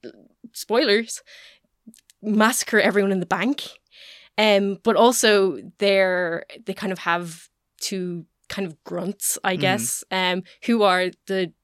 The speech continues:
Speaker 1: two black characters <laughs> in the movie who, like, so they're kind of bad, but to be honest, they're sort of just, like, going along with it.
Speaker 2: Mm.
Speaker 1: So it's even just more horrible because it's sort of like, yeah, you know, the, these characters are too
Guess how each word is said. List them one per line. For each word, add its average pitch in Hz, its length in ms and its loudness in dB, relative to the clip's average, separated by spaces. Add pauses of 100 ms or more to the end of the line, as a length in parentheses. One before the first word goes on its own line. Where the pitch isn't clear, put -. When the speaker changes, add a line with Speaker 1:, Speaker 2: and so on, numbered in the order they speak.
(100)
Speaker 1:
two 190 220 -8
black 170 280 -12
characters 175 600 -6
<laughs> - 0 -
in 240 120 6
the 226 200 4
movie 190 400 0 (320)
who, 214 160 0
like, 190 220 0 (120)
so 226 220 4
they're 226 200 2
kind 311 420 -2
of 302 140 -10
bad, 277 340 -2
but 220 180 -4
to 233 80 -8
be 233 100 -2
honest, 226 280 -4
they're 202 100 -4
sort 208 200 -4
of 185 160 -6
just, - 200 -10
like, 180 160 -6
going 180 260 -2
along 175 400 -4
with 226 180 -4
it. 139 100 -2
Speaker 2:
Mm. 120 220 -6 (140)
Speaker 1:
So 214 160 0
it's 208 180 2
even 240 480 -4
just 226 180 -8
more 208 180 -2
horrible 196 680 0 (720)
because 196 300 -4
it's 185 100 -6
sort 190 160 -4
of 180 120 -8
like, 175 220 -2 (520)
yeah, 262 260 2
you 226 140 2
know, 190 140 2
the, 170 280 -6
these 208 180 -2
characters 185 520 -2
are 175 120 -4
too 180 440 -12